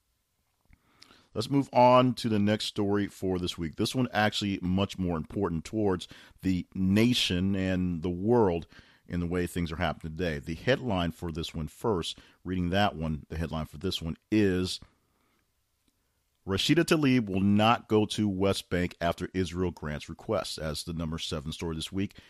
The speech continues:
It's posted on Friday, August the sixteenth. This story happens to get a bump in response of five point one nine percent from the number eight story. We'll read you some from this one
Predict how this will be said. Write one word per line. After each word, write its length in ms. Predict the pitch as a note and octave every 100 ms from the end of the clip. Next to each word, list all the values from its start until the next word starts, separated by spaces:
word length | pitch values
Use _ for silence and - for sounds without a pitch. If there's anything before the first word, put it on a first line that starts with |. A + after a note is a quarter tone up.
| _
It's 100 | -
posted 340 | C#3+ C#3+ B2
on 60 | G#2+
Friday, 340 | - A2+ A2
August 320 | F#2+ G2+ F#2
the 60 | E2+
sixteenth. 600 | - F#2 - - D3 - - - - _
This 160 | G2+ G#2+
story 640 | - - F3 A#2+ G#2 G#2 -
happens 340 | G#2+ G2 F#2 F2+
to 80 |
get 220 | E2 F#2 -
a 120 | F2
bump 360 | D2 - A2+ - -
in 140 | F2+
response 720 | F2 - - A#2+ F2+ E2 - - _
of 140 | E2+ E2+
five 420 | - G#2+ A2 G#2
point 280 | A2 G#2 -
one 140 | F#2+
nine 180 | F#2 F2+
percent 420 | F2 - F#2 F2 _
from 480 | - A#2 A#2 A#2 -
the 180 | E2+ F2+
number 520 | F2 E2+ E2+ D2+ D#2+ -
eight 180 | D2+ D2
story. 480 | - A2 G#2 G#2 - - _ _ _ _ _ _ _ _ _ -
We'll 140 | G2
read 220 | G2+ G#2+
you 60 | G2
some 320 | - G2 F#2
from 260 | - F2+ D#2+ D2+
this 260 | G#2 -
one 220 | F2+ F2